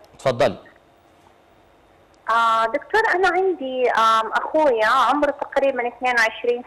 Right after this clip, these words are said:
Speaker 2: سنة.
Speaker 1: ايوه.
Speaker 2: آم، آه، هو اوفر ويت،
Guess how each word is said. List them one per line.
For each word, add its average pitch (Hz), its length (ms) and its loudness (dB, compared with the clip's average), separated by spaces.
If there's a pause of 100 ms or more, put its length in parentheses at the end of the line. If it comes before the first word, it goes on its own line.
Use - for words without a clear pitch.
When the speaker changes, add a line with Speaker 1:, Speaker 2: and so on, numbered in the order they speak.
Speaker 2:
سنة. 220 260 0 (200)
Speaker 1:
ايوه. 101 280 -2 (840)
Speaker 2:
آم، 254 580 2 (260)
آه، 233 300 2 (100)
هو 302 120 4 (520)
اوفر 262 320 4
ويت، 208 220 4